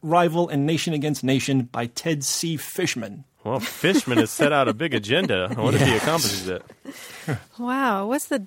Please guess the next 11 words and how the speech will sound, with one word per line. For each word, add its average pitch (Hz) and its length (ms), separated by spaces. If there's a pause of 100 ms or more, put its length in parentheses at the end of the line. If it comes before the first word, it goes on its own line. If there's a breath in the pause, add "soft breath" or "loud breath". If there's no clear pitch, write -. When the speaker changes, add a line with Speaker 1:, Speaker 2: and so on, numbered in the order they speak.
Speaker 3:
font 233 320
size 190 420
<laughs> 220 120
on 262 120
that 262 240
title? 214 320
Speaker 1:
It's - 260
pretty 165 280
tiny, 143 440 (180)
pretty 160 180
tiny. 120 300